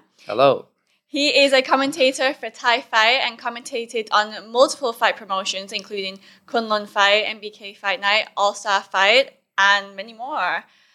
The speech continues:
Speaker 2: Um, first of all, we're gonna talk about a little bit more about Aaron, a little bit about myself, and it wasn't until maybe March, two months ago, when I was having back surgery, and I told Aaron that he was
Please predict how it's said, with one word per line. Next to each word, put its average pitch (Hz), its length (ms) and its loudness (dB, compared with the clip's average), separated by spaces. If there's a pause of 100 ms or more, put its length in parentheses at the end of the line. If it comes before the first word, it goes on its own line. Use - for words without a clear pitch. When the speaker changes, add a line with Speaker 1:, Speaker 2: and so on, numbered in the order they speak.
(340)
Speaker 2:
Um, 247 480 2 (300)
first 480 160 -4
of 453 80 0
all, 302 320 2 (340)
we're 254 60 -20
gonna 349 160 0
talk 294 160 0
about 277 320 0
a - 40 -4
little 285 140 2
bit 269 100 0
more 254 140 0 (100)
about 226 300 2 (100)
Aaron, 254 260 2
a - 20 -2
little 233 120 -2
bit 214 140 2
about 214 160 0
myself, 208 680 0
and 220 320 -2 (840)
it 277 80 -4
wasn't 320 260 2
until 262 640 0
maybe 254 360 -2 (280)
March, 254 460 2
two 277 160 -12
months 247 220 -10
ago, 226 400 2 (320)
when 247 160 -2
I 240 40 4
was 233 140 2
having 226 300 -4 (200)
back 262 160 2
surgery, 226 400 0
and 208 80 0
I 214 60 4
told 269 260 0
Aaron 226 440 2
that 208 160 2
he 240 180 -14
was 220 280 -6